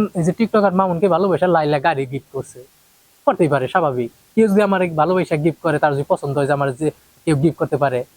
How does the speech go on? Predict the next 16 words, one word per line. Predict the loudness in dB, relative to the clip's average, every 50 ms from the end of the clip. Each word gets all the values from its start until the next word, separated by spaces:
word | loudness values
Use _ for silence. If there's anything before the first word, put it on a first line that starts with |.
| _ _ _ _ _ _ 0
সেটা | 0 2 2 2 0 0 -4 -8 _ _ _
স্বাভাবিক | 0 0 2 2 2 2 0 -2 0 -4
বিষয়। | -6 -6 -4 -6 -8 -8 -8 _ _ _ _ _ _ _ _ _ _ _ _ _ _ _ _ _ _ _ _ _ _ _ _ _ _ _ _ _ _ _ _ _ _ _ _ _ 0
এখন | 0 2 2 2 -2 -2
Thoughts | 0 2 2 2 2 0 -2
of | -2 0
বিল্লাল, | 2 2 2 4 4 2 2 0 -2 -6 _ _ _ _ _ _ _ _ _ _ _ _ _ 0
এ, | 2 2 2
বই | 4 4 4 4 4 4
লেখছে | 2 2 0 0 0 -2 2
কেন, | 2 2 2 2 2
আহ, | 0 -2 -4 _ _ _ -2 0 0 0 0 0
কি | 0 0 0 2
যোগ্যতা | 2 0 2 2 2 2 2 2 0
আছে, | 0 2 0 0
হ্যান | 0 0 0 0 0